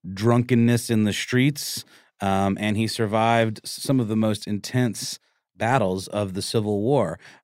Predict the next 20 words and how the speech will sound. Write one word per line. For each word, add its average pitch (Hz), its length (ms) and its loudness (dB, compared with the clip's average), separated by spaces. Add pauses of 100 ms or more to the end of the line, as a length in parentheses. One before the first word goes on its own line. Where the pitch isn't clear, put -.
Uh, 95 340 -4
and 117 400 0
he - 200 -6
survived 92 600 -2
this 92 140 -6
prison, 110 500 0
which 107 240 -4
was 95 140 -4
built 208 440 2 (200)
to 123 160 0
house 95 420 0
ten 214 560 4
thousand 123 640 2
inmates 110 640 0 (340)
and 113 280 0
ballooned 113 800 2 (260)
to - 200 0
over 107 380 0 (240)
thirty-two 139 960 2
thousand. 92 720 -2